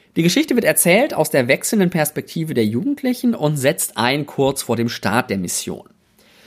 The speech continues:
Das, was ich euch gerade vorgelesen habe, war eines der typischen Elemente der Erzählung. Das war so eine kurze Rückblende in die Vorgeschichte der Jugendlichen. Die gibt's immer wieder, ähm,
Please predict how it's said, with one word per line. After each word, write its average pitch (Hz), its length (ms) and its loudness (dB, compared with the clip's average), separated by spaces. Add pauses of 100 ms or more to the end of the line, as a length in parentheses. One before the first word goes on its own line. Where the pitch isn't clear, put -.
(220)
Das, 143 180 0
was 151 140 -2
ich 156 80 -6
euch 123 140 -6
gerade 139 260 0
vorgelesen 190 640 2
habe, 170 160 -2
war 135 80 2
eines 147 240 0
der 127 140 -4
typischen - 400 -6
Elemente 127 500 0
der 196 140 0
Erzählung. 147 500 0
Das 131 160 -10
war 135 160 -2
so 135 80 -2
eine 113 120 -4
kurze 120 380 -4
Rückblende 175 680 0 (260)
in 143 80 -2
die 131 120 -4
Vorgeschichte 175 760 0
der 107 80 0
Jugendlichen. 220 720 -2 (340)
Die 139 80 -6
gibt's 151 320 -2
immer 123 320 0
wieder, 233 480 -4
ähm, 143 440 -4